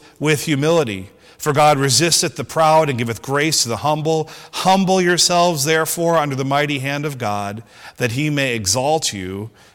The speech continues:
in due time." We're called to be humble. And I think this is even harder than submitting, right? Because we've all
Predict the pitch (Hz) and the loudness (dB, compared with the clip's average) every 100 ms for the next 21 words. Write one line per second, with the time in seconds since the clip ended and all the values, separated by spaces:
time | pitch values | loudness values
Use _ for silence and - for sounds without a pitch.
0 | _ 107 104 110 123 123 - 117 107 104 | _ -8 -4 -2 -2 -4 -6 -6 -4 -6
1 | 107 101 - 156 175 151 - 147 120 135 | -10 -10 -4 -2 -2 -4 -6 -8 -6 -4
2 | 135 127 131 - - - _ - 151 147 | -4 -6 -10 -20 -20 -20 _ -6 -2 -2
3 | 123 113 151 202 233 180 202 - 190 165 | -4 -2 0 0 -2 -2 0 0 -2 0
4 | 147 165 147 127 - 120 135 113 104 - | 2 2 2 0 -2 -2 -2 -4 -6 -14
5 | _ _ - - 131 139 151 170 175 180 | _ _ -14 -2 -2 -2 -2 0 2 4
6 | 202 196 | 2 0